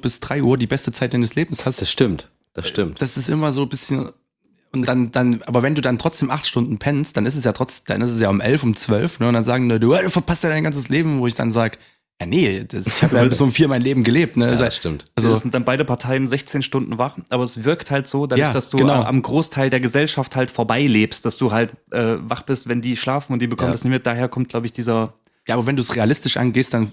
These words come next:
Speaker 1: dann, dann lebst du ja quasi nur vier Stunden an der Gesellschaft vorbei. Gut, früh dann auch vier Stunden, das sind schon acht,
Speaker 2: <laughs>
Speaker 1: aber du hast ja effektiv noch acht mit der Gesellschaft, ne? Und ich, sagen wir mal ehrlich, also mir reichen die, also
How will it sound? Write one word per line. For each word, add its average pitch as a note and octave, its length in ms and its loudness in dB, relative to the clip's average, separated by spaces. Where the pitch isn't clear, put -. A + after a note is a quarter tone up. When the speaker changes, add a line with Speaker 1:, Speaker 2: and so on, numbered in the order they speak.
Speaker 1:
dann, A2 260 0
dann A2 240 0
lebst A#2 260 0
du B2 40 4
ja A2 60 2
quasi A#2 280 0
nur A2+ 100 4
vier - 180 0
Stunden C3+ 300 -2
an G#2+ 80 2
der G2+ 100 0
Gesellschaft F#2+ 380 0
vorbei. G2 440 -2
Gut, A2 120 -6
früh - 160 -4
dann G#2 140 -4
auch A2+ 80 -4
vier - 140 -4
Stunden, - 180 -4
das A2+ 80 0
sind G#2+ 140 -4
schon - 200 2
acht, A#2+ 160 0
Speaker 2:
<laughs> A2 120 2
Speaker 1:
aber C#3 180 2
du A#2+ 80 4
hast C3+ 100 4
ja B2 80 2
effektiv D3 400 2
noch B2 160 0
acht - 240 -4
mit E3 100 2
der C#3 100 2
Gesellschaft, A2 600 0
ne? C3 140 2
Und B2+ 120 2
ich, A#2+ 80 -2
sagen E3+ 160 2
wir E3+ 60 0
mal D3 60 -2
ehrlich, D#3 200 0
also C#3 180 2
mir E3 280 6
reichen F#3+ 340 2
die, C3+ 180 0
also G3+ 300 2